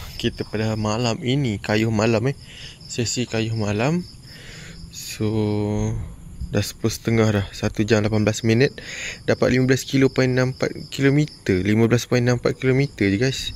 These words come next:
Lima belas kilo saja. Banyak sangat saya berhenti ambil gambar, ambil video. Hmm. Kayuh pun dapat lima belas kilo je. Jadilah. Dah malam, eh. Dah pukul sepuluh setengah. Kena rehat dah besok kerja. So,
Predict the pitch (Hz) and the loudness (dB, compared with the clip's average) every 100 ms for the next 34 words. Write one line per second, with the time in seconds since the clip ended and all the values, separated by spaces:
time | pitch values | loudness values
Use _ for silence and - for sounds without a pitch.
0 | - - - - - - 127 127 - 151 | -10 -12 -12 -12 -4 2 4 4 2 4
1 | 131 117 107 104 101 82 - - - - | 8 8 6 4 2 0 -6 -10 -12 -4
2 | 107 107 104 113 113 110 110 107 113 110 | -2 0 0 0 2 2 2 4 4 4
3 | 113 104 110 113 113 110 113 107 101 107 | 2 4 4 4 4 4 4 2 0 0
4 | 104 117 143 175 175 - 110 98 - - | 2 4 4 4 0 -6 -8 -8 -12 -16
5 | - - - 80 - 80 80 92 110 110 | -12 -6 -4 -2 0 0 0 2 4 4
6 | 113 - 98 107 104 104 - 107 104 101 | 4 4 2 4 4 2 0 0 2 4
7 | 101 107 107 104 113 - - - - - | 4 4 4 2 0 -2 -12 -14 -16 -18
8 | - - - - - 107 101 104 110 120 | -18 -14 -14 -12 -8 -4 -2 0 2 2
9 | 110 113 110 - - - 120 - 117 110 | 2 0 -2 -4 -8 -6 -4 -2 0 0
10 | 101 - 110 107 117 - 101 104 - - | -2 -4 -2 0 0 0 -2 -4 -6 -6
11 | 101 123 156 170 - - - - - - | -4 -2 -2 -2 -12 -18 -18 -18 -14 -6
12 | 117 117 117 117 117 120 | -2 0 0 0 -2 -2